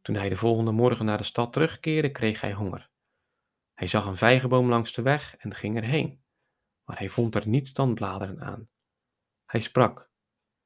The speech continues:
"Nooit in der eeuwigheid komen er nog vruchten aan u."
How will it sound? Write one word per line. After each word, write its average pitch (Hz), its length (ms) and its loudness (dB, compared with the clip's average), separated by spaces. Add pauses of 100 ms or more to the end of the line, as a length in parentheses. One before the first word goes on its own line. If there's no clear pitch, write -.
(220)
"Nooit 220 360 8
in 165 160 2
der 127 100 0
eeuwigheid 131 600 2
komen 117 300 0
er 107 80 0
nog - 200 -6
vruchten 147 380 -2
aan 107 220 -6
u." - 180 -10